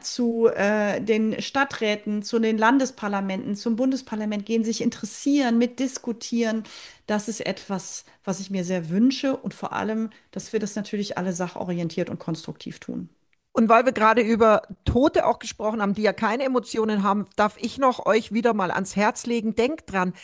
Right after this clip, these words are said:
Speaker 2: ihr könnt noch kleiner einsteigen, indem ihr einfach Menschen in eurem Umfeld, die euch begeistern, die euch beeindrucken, die es vielleicht brauchen, einfach mal ein Kompliment macht oder ein einfaches auf die Schulter klopfen, sei es virtuell.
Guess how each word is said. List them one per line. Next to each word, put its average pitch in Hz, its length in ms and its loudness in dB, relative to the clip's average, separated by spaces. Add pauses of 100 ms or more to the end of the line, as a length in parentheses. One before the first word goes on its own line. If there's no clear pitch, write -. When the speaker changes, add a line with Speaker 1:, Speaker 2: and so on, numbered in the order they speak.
(200)
Speaker 2:
ihr 226 120 2
könnt 254 340 2
noch 277 560 2
kleiner 233 640 4
einsteigen, 208 600 0
indem 214 280 0
ihr 202 180 0
einfach 240 540 0 (320)
Menschen 269 500 2
in 269 140 -2
eurem 233 260 4
Umfeld, 208 640 2 (240)
die 226 100 4
euch - 220 4
begeistern, 226 560 2
die 226 100 2
euch 226 140 0
beeindrucken, 240 640 -2
die 247 120 2
es 269 120 0
vielleicht 285 380 2
brauchen, 233 600 4 (300)
einfach 233 480 0
mal 226 220 4
ein 220 100 -4
Kompliment 220 680 0
macht 233 260 -4
oder 220 200 4
ein 220 120 2
einfaches 226 420 -2
auf 220 120 -2
die 233 100 -2
Schulter 277 380 4
klopfen, - 420 0
sei 175 200 2
es 247 140 -2
virtuell. 240 580 4